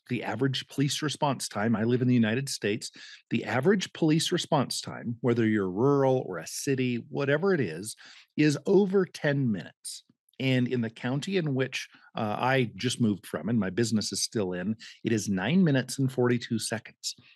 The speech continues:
The average response time for the government in the event there's this horrible emergency taking place. This is why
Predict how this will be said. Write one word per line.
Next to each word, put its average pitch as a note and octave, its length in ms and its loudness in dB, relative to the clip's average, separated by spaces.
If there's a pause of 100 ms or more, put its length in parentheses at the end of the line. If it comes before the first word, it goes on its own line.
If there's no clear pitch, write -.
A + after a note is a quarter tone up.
(180)
The - 180 -4
average D#3 580 4
response E3 540 -2
time G2+ 420 -4 (800)
for A2+ 180 2
the A2 120 2
government G#2 580 0
in D#3 200 6
the F3+ 140 6
event C3 380 4
there's A2 220 -2
this F#2 160 -8 (220)
horrible E3+ 420 2
emergency G#2+ 540 -2
taking F#2+ 320 -6
place. - 420 -8 (720)
This D3 400 2
is A#3 240 4
why G#2+ 880 -2